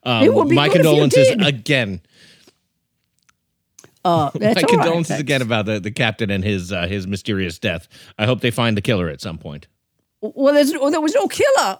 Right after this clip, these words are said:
Speaker 2: Uh, uh, the captain died of, uh, tyrotoxism.
Speaker 1: Oh, a poisoning by dairy products. He must have drank some bad milk.
Speaker 2: Uh, no, it was a, a po-, a, ch-, a dairy,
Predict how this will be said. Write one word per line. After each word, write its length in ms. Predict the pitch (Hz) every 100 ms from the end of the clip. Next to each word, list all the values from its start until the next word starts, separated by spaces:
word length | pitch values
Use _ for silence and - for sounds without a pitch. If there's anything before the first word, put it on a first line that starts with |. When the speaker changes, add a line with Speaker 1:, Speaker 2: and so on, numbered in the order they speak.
| -
Speaker 2:
Uh, 0 |
uh, 640 | 269 247 226 202 240 214
the 200 | 202 226
captain 360 | 180 277 - 269
died 400 | 269 294 294 285
of, 240 | 233 170
uh, 220 | 220 190 135 _ _ _ _ _ _ _ _ _ _ _ _ _ _ _
tyrotoxism. 1500 | - 339 349 539 508 370 - - 587 - - 320 233 165 135 _ _ _ _ _ _ _ -
Speaker 1:
Oh, 340 | 311 349 78 _ _ _ _ _ _ -
a 60 |
poisoning 440 | 175 240 285 226 175
by 100 | 165
dairy 280 | 151 277 294
products. 320 | 143 92 -
He 80 | 147
must 180 | 147
have 120 | 160 120
drank 240 | 139 170
some 200 | - 139
bad 320 | 143 185 208
milk. 420 | 143 185 170 - - _ _ _ _ _ _ _ _ -
Speaker 2:
Uh, 200 | 220 180 240
no, 260 | 233 277 571 453 -
it 120 | 262
was 200 | 277 220
a, 240 | 233 185
a 100 | 185
po-, 260 | 180 - 269
a, 240 | 233 208 160
ch-, 120 | 269
a 160 | 220 180
dairy, 400 | 170 294 339